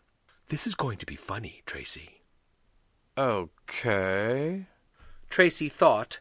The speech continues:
Speaker 1: and knew not to laugh as he kept praying. "I think I'm gonna have to review all of your salaries," Sally went on, "because for six months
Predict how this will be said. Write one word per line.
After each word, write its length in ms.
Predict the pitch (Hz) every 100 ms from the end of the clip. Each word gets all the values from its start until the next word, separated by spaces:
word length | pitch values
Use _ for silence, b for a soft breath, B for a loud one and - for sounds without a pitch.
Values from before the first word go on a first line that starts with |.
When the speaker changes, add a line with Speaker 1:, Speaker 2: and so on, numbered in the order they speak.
| b b b
Speaker 1:
and 320 | 180 190 170 196
knew 320 | 277 190 123
not 240 | 151 151
to 120 | 170
laugh 460 | 175 202 127 120 -
as 200 | - 139
he 100 | 151
kept 460 | - - 151 - -
praying. 600 | - 170 143 101 101 107 _ _ _ _ _ - B B B B -
"I 180 | 294 -
think 260 | 302 285
I'm 120 | 269
gonna 180 | 269 262
have 240 | 226 254 254
to 100 | 214
review 400 | 208 202 214 208
all 440 | 254 254 202 214
of 80 | 226
your 200 | 233 240
salaries," 800 | - 294 277 185 123 110 120 - _
Sally 480 | - - 147 135 127
went 260 | 123 123 131
on, 420 | 120 113 120 117 _ _ B B B B B -
"because 360 | 233 262 254
for 160 | - 196
six 420 | - 359 359 -
months 380 | 220 180 254